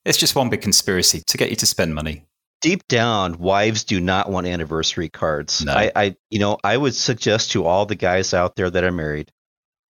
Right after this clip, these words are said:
Speaker 2: just completely ignore your, the anniversary. Don't say anything. Don't buy a card. Pretend that day didn't happen, and she won't mind. She's gonna be just, she's like, "Wow, we s-, we probably saved at least five dollars on a card,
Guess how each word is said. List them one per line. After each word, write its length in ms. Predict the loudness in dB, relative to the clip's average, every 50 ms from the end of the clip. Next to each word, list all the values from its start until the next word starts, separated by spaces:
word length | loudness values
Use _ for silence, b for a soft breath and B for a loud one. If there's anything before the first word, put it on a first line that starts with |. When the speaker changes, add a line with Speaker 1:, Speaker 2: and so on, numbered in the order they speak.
| _ _ _
Speaker 2:
just 340 | 0 0 0 0 -6 -12 _
completely 540 | -2 0 0 0 0 0 0 0 2 2 2
ignore 320 | 2 2 0 0 2 2 2
your, 180 | 0 0 -2 -4 _
the 200 | -4 -2 0 0
anniversary. 540 | 0 -2 -4 -2 -2 -2 -2 -2 -4 -6 -4
Don't 260 | -2 -2 -2 -2 -2
say 240 | -2 0 0 2 2
anything. 540 | 2 2 2 2 2 0 -2 0 0 -2 -4 -4 _
Don't 240 | 0 0 0 0 0
buy 120 | 2 2 2
a 100 | 2 0
card. 500 | -2 -2 0 0 2 2 0 0 -2 -6 _ _ _ _ _ _
Pretend 440 | -6 -4 -4 0 0 0 2 2 2
that 200 | 0 0 0 0
day 300 | 2 2 4 4 4 2
didn't 340 | 0 0 -2 -2 0 -2 0
happen, 580 | 0 0 0 0 -2 -2 -2 -2 -2 -2 -6 -8 _ _ _ _ _ _ _ -2
and 120 | -2 0
she 180 | 2 2 2 2
won't 220 | 4 2 2 2
mind. 320 | 0 -2 -2 -2 -4 -6 -10 _ _ _
She's 320 | -4 0 0 0 0 0
gonna 120 | -2 -2 0
be 140 | 2 0 0
just, 300 | 0 0 -2 -2 -2 -4 _
she's 180 | -12 -4 -2
like, 160 | -2 -2 -2 -2
"Wow, 380 | -2 0 0 0 -2 -4 -6 _ _ _ _ _ _ _ _ _ _
we 100 | 0 2 2
s-, 180 | 2 -2 -2 -2
we 120 | -2 -2
probably 360 | -2 0 0 0 2 2 0 -2
saved 320 | 0 0 0 0 0 0
at 140 | -2 -2 0
least 240 | -2 -2 -2 -2 -2
five 240 | 0 0 0 2 2
dollars 320 | 2 2 2 2 2 2
on 140 | 0 -2 -2
a 40 | -4
card, 400 | -4 -2 -2 0 0 -2 -4